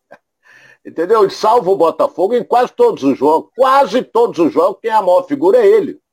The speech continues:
Ele tem o direito de um dia não estar numa tarde e noite feliz. Numa noite que o jogo começou às sete. Entendeu? Ah, ele espalmou pro lado errado. Porra, ele ia espalmar pra onde?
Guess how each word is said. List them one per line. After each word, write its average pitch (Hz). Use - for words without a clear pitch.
Ele 117
tem 139
o 180
direito 160
de 175
um 170
dia 156
não 220
estar 190
numa 214
tarde 180
e 147
noite 190
feliz. 180
Numa 165
noite 170
que -
o 101
jogo 139
começou 123
às 110
sete. -
Entendeu? 113
Ah, 285
ele 247
espalmou 220
pro 202
lado 196
errado. 170
Porra, 427
ele 269
ia 285
espalmar 285
pra 311
onde? 175